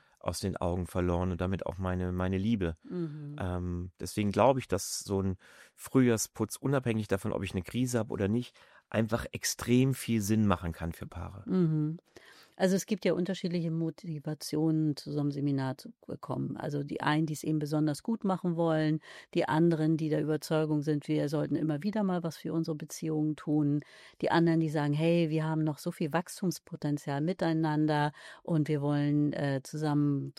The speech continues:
Speaker 2: darin größer werden und brauchen hier und da ab und zu mal eine Unterstützung.“ Und Paare, die vielleicht das auch schwer miteinander haben und nicht mehr alleine wissen, wie sie da rauskommen. Und es ist nicht immer gleich eine Therapie notwendig.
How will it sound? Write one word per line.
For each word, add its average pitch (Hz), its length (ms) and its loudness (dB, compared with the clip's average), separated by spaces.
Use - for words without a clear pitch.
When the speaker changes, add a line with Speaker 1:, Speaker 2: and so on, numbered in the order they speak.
Speaker 2:
darin 147 520 0
größer 170 500 2
werden 160 300 0
und 156 120 -4
brauchen 151 300 0
hier 151 180 -2
und 147 140 -4
da 143 100 -4
ab - 140 -10
und 151 120 -6
zu 156 100 -8
mal 147 80 -2
eine 143 160 -2
Unterstützung.“ 190 640 -4
Und 202 140 -2
Paare, 185 360 2
die 175 100 -4
vielleicht 170 400 -4
das 175 120 -6
auch - 100 -10
schwer 190 320 -2
miteinander 139 640 0
haben 135 380 0
und 180 260 2
nicht 196 280 2
mehr 180 180 2
alleine 170 500 2
wissen, 143 300 -2
wie 143 100 -4
sie 143 120 -6
da 151 120 -8
rauskommen. - 640 -6
Und 170 380 0
es - 200 -6
ist - 180 -6
nicht 208 120 0
immer 196 180 0
gleich 175 260 -2
eine 170 100 -4
Therapie 160 480 -2
notwendig. 165 680 0